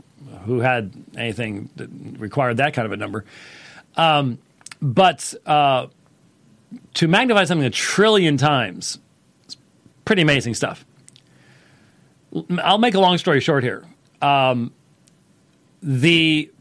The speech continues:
positive results that are coming back on covid tests, for example, the Giro d'Italia may not even make it through its three-week cycling run, uh, race, because people are calling for it to be shut down because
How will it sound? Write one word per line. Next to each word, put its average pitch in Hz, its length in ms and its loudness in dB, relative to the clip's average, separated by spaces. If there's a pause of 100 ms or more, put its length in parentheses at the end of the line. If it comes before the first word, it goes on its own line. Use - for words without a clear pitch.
positive 220 540 2
results 156 800 0 (280)
that 139 120 0
are 135 60 2
coming 151 280 2
back 113 360 0
on 120 160 -4
covid 127 340 0
tests, - 480 -8 (160)
for - 140 -2
example, 135 480 0 (680)
the 123 380 -2
Giro 180 220 4
d'Italia 143 460 2
may 139 160 0
not 147 200 2
even 120 300 0 (100)
make 143 280 0
it - 100 -6
through 143 220 0
its - 160 -6
three-week 127 480 -2 (280)
cycling 107 600 -2
run, 104 460 -6 (100)
uh, 110 400 -2 (160)
race, 127 480 -2 (720)
because 139 220 -2
people 143 260 0
are 107 40 -6
calling 135 300 0
for 127 120 -6
it 107 60 -8
to 113 60 -8
be 117 100 -4
shut 127 220 -2
down 139 280 2
because 117 560 -4